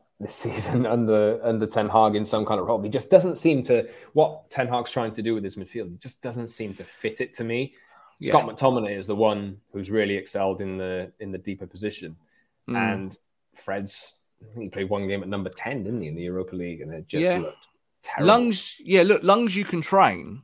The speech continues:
Speaker 2: right? This is the thing. You can get people running more by over a period of time. Fred can run. But it's, it's up here about understanding. And this is the irony, isn't it, that Scott McTominay gets tons of, uh, flack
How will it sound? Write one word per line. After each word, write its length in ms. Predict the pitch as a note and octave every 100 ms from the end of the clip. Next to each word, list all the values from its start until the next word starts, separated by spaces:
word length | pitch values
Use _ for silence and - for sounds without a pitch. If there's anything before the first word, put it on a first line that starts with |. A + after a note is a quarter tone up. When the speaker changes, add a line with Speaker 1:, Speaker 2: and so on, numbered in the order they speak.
| _
Speaker 2:
right? 300 | - G#2+ -
This 180 | D3 -
is 100 | C3
the 80 | B2+
thing. 240 | D#3+ B2+
You 100 | B2+
can 160 | C3+ D3+
get 260 | F3 F3+ -
people 300 | D3 B2+ B2+
running 400 | C#3 C#3 B2 A#2+
more 340 | C3 A#2 G#2
by 340 | A#2+ A#2+ A#2 A2+
over 300 | C3 B2 A#2
a 40 |
period 240 | - A#2+
of 80 | A2
time. 460 | - C3+ F#2 F2+ G#2+
Fred 260 | C#3 B2
can 220 | - G#2+ A#2+
run. 280 | A#2 E2 - _ _ _ _
But 80 | D3+
it's, 220 | - -
it's 200 | - E3+
up 180 | G#3 -
here 680 | - - G#3+ G3 A2 E2 E2+ _ _ _ -
about 160 | C3+
understanding. 960 | D3 D3 B2+ - D3+ D3+ C#3+ F#2+ D#2 -
And 120 | C3 E3
this 140 | F3
is 80 | E3
the 120 | C#3
irony, 360 | D3+ E3+ A2+ C#3
isn't 180 | C#3
it, 120 | A2 A2
that 100 | A2+
Scott 220 | - B2+
McTominay 420 | A2 C#3+ C3 A2+
gets 220 | A#2 - - _
tons 480 | - E3+ G#3+ G#3 D#3+
of, 140 | D3+ - - E3 -
uh, 160 | C3
flack 500 | A#2+ D#3+ B2 - -